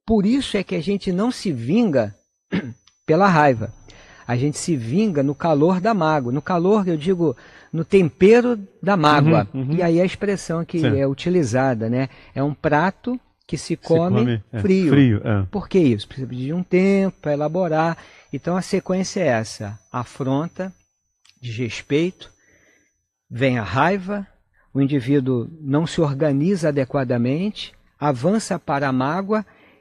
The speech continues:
Speaker 1: e da mágoa para a vingança, o passo pode ser muito pequeno. Não quer dizer rápido, pode levar dez anos.
Speaker 2: Ah, sim, claro.
Speaker 1: Não é,
Speaker 2: Claro,
Speaker 1: Valdenir?
Speaker 2: claro.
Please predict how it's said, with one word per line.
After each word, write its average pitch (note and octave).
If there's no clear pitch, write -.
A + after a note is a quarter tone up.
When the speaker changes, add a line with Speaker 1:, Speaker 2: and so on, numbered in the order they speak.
Speaker 1:
e D#3
da D3+
mágoa D#3
para D#3+
a D#3+
vingança, C#3+
o C3+
passo D3
pode E3
ser -
muito E3+
pequeno. C#3
Não E3+
quer G3+
dizer G3
rápido, F#3+
pode D#3
levar F3+
dez G#3+
anos. F#3+
Speaker 2:
Ah, D3+
sim, F#3+
claro. B2
Speaker 1:
Não C3
é, F3
Speaker 2:
Claro, F#3+
Speaker 1:
Valdenir? A#2+
Speaker 2:
claro. G2